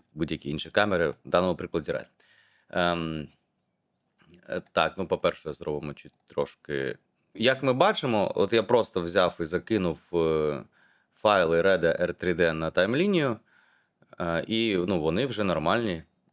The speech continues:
Так, Red сімсот, сімсот дев'ять, так? І там можна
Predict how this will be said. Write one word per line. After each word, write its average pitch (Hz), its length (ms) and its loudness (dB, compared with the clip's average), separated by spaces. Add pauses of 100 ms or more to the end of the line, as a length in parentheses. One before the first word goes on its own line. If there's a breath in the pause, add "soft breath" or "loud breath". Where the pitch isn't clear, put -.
(260)
Так, 69 200 -4
Red 95 100 2
сімсот, 87 320 -8 (360)
сімсот 80 440 -10
дев'ять, 78 440 -6 (260)
так? 107 280 0 (400 soft breath)
І 98 80 -8
там 85 180 -2
можна 80 840 -4